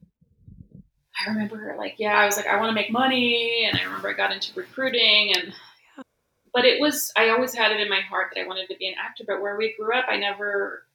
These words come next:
Speaker 1: knew anybody that, like, went on to do that, you know?
Speaker 2: Right.
Speaker 1: And so it just seemed out of the question. I remember I dabbled in it with a, a little bit when I was, like,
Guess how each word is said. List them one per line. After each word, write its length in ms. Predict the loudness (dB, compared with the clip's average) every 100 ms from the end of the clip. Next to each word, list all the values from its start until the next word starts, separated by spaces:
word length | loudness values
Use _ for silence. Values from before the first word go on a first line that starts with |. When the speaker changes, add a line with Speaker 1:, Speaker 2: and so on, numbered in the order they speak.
| _
Speaker 1:
knew 160 | -4 -2
anybody 460 | 0 2 0 0
that, 220 | 0 -2 -4
like, 160 | -8 -8
went 140 | -8
on 160 | -6 -6
to 160 | -6
do 160 | -6 -4
that, 240 | -2 -4 -4 -8
you 160 | -4
know? 180 | -2 -4 -6 _ _ -12
Speaker 2:
Right. 280 | -10 -8 -2
Speaker 1:
And 540 | 0 2 0 -4 -8 -4
so 720 | -2 0 2 2 0 -4 -6 _ _ _ _ _ _ _ _ _ _
it 100 | -2
just 220 | 0 0
seemed 280 | -4 -4 -6 -2
out 160 | 0
of 80 | 0
the 60 | 2
question. 320 | 4 4 2
I 20 |
remember 240 | 0 2 2
I 140 | 4
dabbled 440 | 4 6 6 2
in 80 | 0
it 140 | -4 -4
with 140 | -6
a, 20 |
a 180 | -6 -2
little 540 | -2 4 6 8 6 2
bit 240 | 2 2
when 120 | 2
I 40 | -2
was, 120 | -4
like, 160 | -8